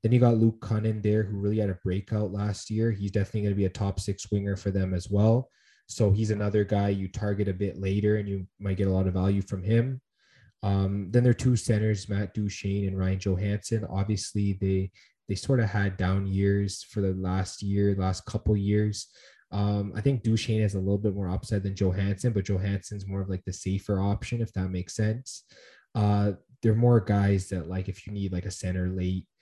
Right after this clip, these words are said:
I think some of them can play center wing. I know Duchene might have wing eligibility. I'm not sure. Yeah, maybe you target them late.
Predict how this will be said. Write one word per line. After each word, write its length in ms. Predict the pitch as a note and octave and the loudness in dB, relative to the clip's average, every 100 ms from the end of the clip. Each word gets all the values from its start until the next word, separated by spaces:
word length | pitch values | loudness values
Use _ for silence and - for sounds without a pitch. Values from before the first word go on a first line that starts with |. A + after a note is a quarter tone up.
| _ _ | _ _
I 20 | - | -2
think 160 | G2+ | 0
some 200 | - G2+ | 0 0
of 60 | G2+ | 2
them 140 | G2 | 0
can 160 | - F#2+ | -2 -4
play 300 | - F#2+ F#2 | 0 0 0
center 360 | - F#2+ F#2+ | -2 -2 0
wing. 380 | F#2 G2 G#2+ A2+ | 0 0 0 0
I 80 | G#2+ | -2
know 140 | G2 F#2 | -2 -2
Duchene 460 | F#2+ G2 - G2 F#2 | -2 -2 -2 -4 -4
might 240 | F2+ F#2 _ - | -4 -4 _ -8
have 260 | G2+ F#2+ | -2 0
wing 220 | F#2+ F#2+ F#2 | 0 0 0
eligibility. 520 | G2 G2 A2 A2 A#2 | 0 0 2 4 4
I'm 120 | G2 | 2
not 180 | F2+ F2+ | 0 -2
sure. 360 | - A2 A#2+ - _ _ _ - | 0 0 0 -6 _ _ _ -2
Yeah, 100 | G2 G2 | 0 2
maybe 220 | G2 G2+ | 2 0
you 80 | F#2+ | 0
target 420 | G2 F#2 F#2+ - | -2 -2 -4 -4
them 180 | F2+ F#2+ | -2 2
late. 360 | G#2 A2+ - | 4 4 0